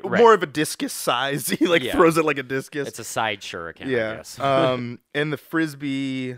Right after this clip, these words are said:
Speaker 1: Oh
Speaker 2: Which,
Speaker 1: yeah,
Speaker 2: which
Speaker 1: this
Speaker 2: they
Speaker 1: c-, this
Speaker 2: don't
Speaker 1: is coming
Speaker 2: take, by the way. It lands in the wall, and they don't take it with them.
Speaker 1: Yeah.
Speaker 2: Which I thought they
Speaker 1: Uh,
Speaker 2: did, but that's, it was weird.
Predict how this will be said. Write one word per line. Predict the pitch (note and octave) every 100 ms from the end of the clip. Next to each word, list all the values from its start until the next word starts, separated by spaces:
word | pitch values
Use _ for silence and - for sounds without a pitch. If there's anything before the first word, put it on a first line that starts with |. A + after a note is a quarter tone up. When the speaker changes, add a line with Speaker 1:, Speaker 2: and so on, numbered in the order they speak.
| - _ _ _ _ _ _
Speaker 1:
Oh | D#3+
Speaker 2:
Which, | G3+
Speaker 1:
yeah, | F3+ B2+
Speaker 2:
which | D#3+ G3
Speaker 1:
this | F3+
Speaker 2:
they | G#3+
Speaker 1:
c-, |
this | G3+
Speaker 2:
don't | G#3 E3+
Speaker 1:
is |
coming | - G#3 D3
Speaker 2:
take, | C3
by | A2+
the | G2
way. | F#2+ G#2 A#2+
It | C3+
lands | E3 F3+ F3+
in |
the | D#3
wall, | C#3+ D#3+
and | D3
they | B2+
don't | C#3+ -
take | D#3 D3
it | D#3
with | C#3+ D3
them. | F#2 C3
Speaker 1:
Yeah. | A#2+ F2+ - _ _
Speaker 2:
Which | - C#3+
I | C#3
thought | C#3 C3 B2+
they | B2
Speaker 1:
Uh, |
Speaker 2:
did, | A#2 A#2 C#3+ D#3+
but | C#3+ A2 -
that's, | C3 - - _ _ _
it | -
was | B2 A#2+
weird. | A#2 C#3 A#2